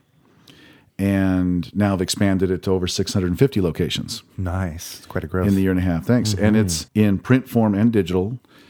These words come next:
Speaker 1: But in print form, it's at all these locations. It's the only one at what I call conscious locations.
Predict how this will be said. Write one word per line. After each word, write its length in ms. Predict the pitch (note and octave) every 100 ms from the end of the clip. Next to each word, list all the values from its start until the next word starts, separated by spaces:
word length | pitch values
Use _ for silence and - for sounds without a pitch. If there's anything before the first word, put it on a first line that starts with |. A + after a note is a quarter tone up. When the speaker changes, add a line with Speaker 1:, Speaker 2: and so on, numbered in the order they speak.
| - _ _
Speaker 1:
But 100 | A2
in 100 | F#2+
print 220 | - F#3+
form, 400 | - G2+ F#2 F#2 -
it's 160 | G2+
at 80 | G#2
all 120 | A#2
these 160 | A2+ F#2+
locations. 640 | G2 - D#3+ - F#2+ F#2
It's 200 | A2 -
the 200 | A2 A2 -
only 380 | C#3 G3+ D3 G2+
one 440 | F2+ E2 D#2 D#2+ - _ _ _ -
at 400 | G2+ G2 - - _ _ -
what 120 | G#2
I 80 | G2+
call 180 | G2
conscious 480 | F2+ - C#3 - F#2
locations. 580 | F#2 - E2 - D#2